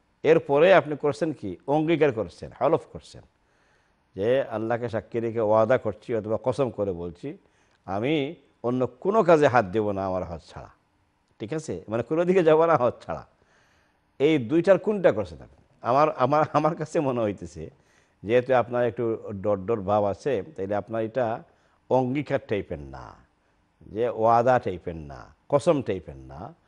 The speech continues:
বরং এটা একটু হালকা নিয়ত ছিল। তো এই জন্য আপনি যান ইনশাল্লাহ। আপনার, আপনার যেহেতু এবার, এবার, এবার হজে যাওয়া সম্ভব হচ্ছে না, আপনি দেশে চলে যান,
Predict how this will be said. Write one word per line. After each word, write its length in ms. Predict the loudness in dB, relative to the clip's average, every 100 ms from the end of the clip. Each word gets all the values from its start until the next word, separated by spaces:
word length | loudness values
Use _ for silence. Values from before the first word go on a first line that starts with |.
| _ _ -8
বরং 220 | -6 -6
এটা 180 | -2 -2
একটু 180 | -2
হালকা 520 | -4 -4 -6 -8 -8 -6
নিয়ত 260 | -8 -14 -18
ছিল। 180 | -14 -14
তো 140 | -14 _ _ _ _ _
এই 60 | -12
জন্য 200 | -6 -4
আপনি 380 | -4 -4 -6
যান 320 | -6 -6 -6 -8
ইনশাল্লাহ। 580 | -10 -10 -10 -10 -12 -14
আপনার, 320 | -14 -10 -12 -12
আপনার 300 | -16 -12 -8
যেহেতু 260 | -6 -6
এবার, 420 | -4 -2 -2 -4 -6
এবার, 220 | -8 -8
এবার 340 | -8 -2 -2 -4 _ _ _ -6
হজে 200 | -2 2
যাওয়া 180 | 2
সম্ভব 280 | 2 -2 -2
হচ্ছে 360 | -2 -4 -4 -2
না, 180 | 0 -4 _ _ _ _
আপনি 260 | -2 -2
দেশে 260 | -4 -4 -6
চলে 300 | -8 -8 -8
যান, 300 | -10 -16 -20